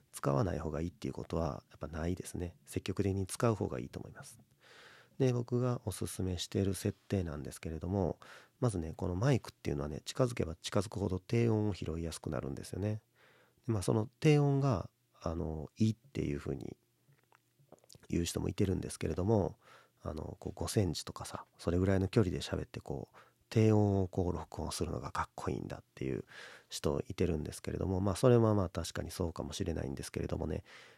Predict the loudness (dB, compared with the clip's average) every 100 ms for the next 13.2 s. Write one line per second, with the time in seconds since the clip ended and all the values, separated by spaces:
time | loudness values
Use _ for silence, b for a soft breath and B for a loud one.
0 | B -6 2 6 8 6 4 2 4 2
1 | 4 2 2 0 2 0 2 4 4 2
2 | -4 -16 _ -8 -4 0 0 0 0 0
3 | 4 6 6 6 4 2 4 4 2 -2
4 | -6 -8 -4 -4 -4 B B B B _
5 | -6 -4 -8 _ 0 2 2 0 -6 -6
6 | -4 -2 -2 -4 0 2 2 0 0 -2
7 | -2 -4 0 0 -2 -8 -10 -12 _ _
8 | _ B B B B B B B -2 2
9 | 4 4 4 4 2 -6 _ -4 -4 -4
10 | -6 -6 -8 _ _ 2 2 2 0 4
11 | 6 6 6 6 2 -4 _ _ 0 2
12 | 4 4 4 4 2 0 -2 -4 -2 -2
13 | 0 -2